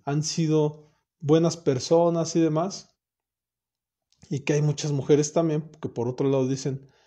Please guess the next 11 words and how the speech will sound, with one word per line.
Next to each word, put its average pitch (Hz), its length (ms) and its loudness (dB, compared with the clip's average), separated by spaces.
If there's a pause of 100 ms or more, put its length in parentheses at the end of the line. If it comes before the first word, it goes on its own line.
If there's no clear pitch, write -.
(380)
"Es 190 220 2
que 170 180 2
este 170 260 -2
no 151 200 0
tiene 151 400 -2 (640)
fortaleza", 139 880 2
por 123 120 -6
decirlo 135 340 -2
de 131 80 2
algún 131 180 -4
modo, 135 380 -4